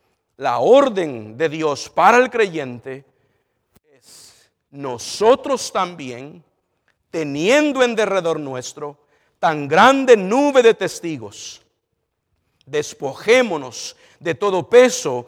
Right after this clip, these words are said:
y del pecado que nos asie-, asedia y corramos con paciencia la carrera que ha sido puesta enfrente de nosotros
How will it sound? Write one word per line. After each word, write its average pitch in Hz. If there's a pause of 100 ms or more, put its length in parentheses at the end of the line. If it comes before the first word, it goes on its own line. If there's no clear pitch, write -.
(140)
y 185
del 165
pecado 247
que 214
nos 180
asie-, 240
asedia 277 (340)
y 190
corramos 160 (440)
con 170
paciencia 135 (320)
la 151
carrera 190 (320)
que 156
ha 147
sido 175
puesta 220
enfrente 233
de 247
nosotros 190